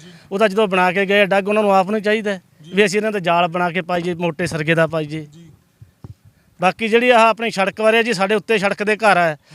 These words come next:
Speaker 2: ਸਾਨੂੰ ਬਹੁਤ ਦਿੱਕਤ ਆ, ਸਾਡੇ ਤਾਂ ਅੰਦਰ ਭਰੇ ਪਏ ਆ, ਜੋ ਲੀੜੇ ਭਰੇ ਪਏ, ਸਾਨੂੰ ਤਾਂ ਬਿੰਦੇ ਬਿੰਦੇ ਭਾਂਡੇ ਧੋਣੇ ਪੈਂਦੇ, ਬਿੰਦੇ ਬਿੰਦੇ ਕੱਪੜੇ ਧੋਣੇ ਪੈਂਦੇ ਆ।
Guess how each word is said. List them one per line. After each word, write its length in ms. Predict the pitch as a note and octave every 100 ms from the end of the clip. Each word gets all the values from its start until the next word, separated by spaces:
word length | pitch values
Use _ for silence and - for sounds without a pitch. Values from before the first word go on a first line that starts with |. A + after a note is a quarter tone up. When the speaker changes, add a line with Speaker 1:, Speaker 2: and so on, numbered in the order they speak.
| F3 -
Speaker 2:
ਸਾਨੂੰ 340 | F3 G#3 A#3
ਬਹੁਤ 240 | F#3+ A3+ A#3
ਦਿੱਕਤ 280 | A3 A3+
ਆ, 80 | A#3
ਸਾਡੇ 240 | G3+ G#3 A3+
ਤਾਂ 80 |
ਅੰਦਰ 200 | A3 G#3+
ਭਰੇ 240 | G#3+ A#3 G#3+
ਪਏ 180 | F3+ G#3
ਆ, 100 | G#3
ਜੋ 220 | F#3 G#3
ਲੀੜੇ 360 | F#3+ F#3 G3+
ਭਰੇ 200 | G3+ G#3 F#3+
ਪਏ, 120 | G#3+
ਸਾਨੂੰ 180 | F#3+ F#3+
ਤਾਂ 100 | G#3
ਬਿੰਦੇ 260 | F#3+ G#3
ਬਿੰਦੇ 240 | G3+ G#3 G3
ਭਾਂਡੇ 320 | G#3 F#3 F#3
ਧੋਣੇ 240 | A3 G3+
ਪੈਂਦੇ, 260 | F3+ G3 G#3
ਬਿੰਦੇ 240 | F#3+ G3
ਬਿੰਦੇ 220 | G3 F#3+
ਕੱਪੜੇ 320 | F3 D#3+ E3 D#3+
ਧੋਣੇ 280 | G3 F3+
ਪੈਂਦੇ 380 | D3+ D#3+ D#3 D#3
ਆ। 80 | C#3+